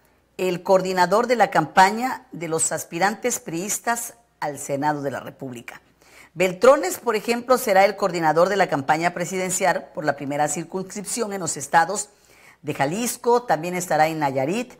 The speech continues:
Sinaloa, Sonora, Baja California Sur y Norte, Chihuahua y también, por supuesto, estará Durango. Bueno, mientras que Beatriz Paredes estará comisionada a la Ciudad de México, a Puebla,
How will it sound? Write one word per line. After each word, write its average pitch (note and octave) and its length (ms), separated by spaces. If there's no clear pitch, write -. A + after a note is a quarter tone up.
Sinaloa, F3 640
Sonora, F#3 480
Baja D3 240
California D#3 520
Sur F3+ 380
y E3+ 120
Norte, A3+ 580
Chihuahua A3 720
y E3+ 80
también, E3 300
por F3 120
supuesto, E3 460
estará D3+ 480
Durango. G#3 640
Bueno, A3 220
mientras G#3 440
que E3 160
Beatriz D#3 420
Paredes G#3+ 720
estará E3+ 600
comisionada F3 880
a D#3+ 80
la D3+ 100
Ciudad D#3+ 320
de D#3 100
México, G#3 840
a - 240
Puebla, F#3+ 600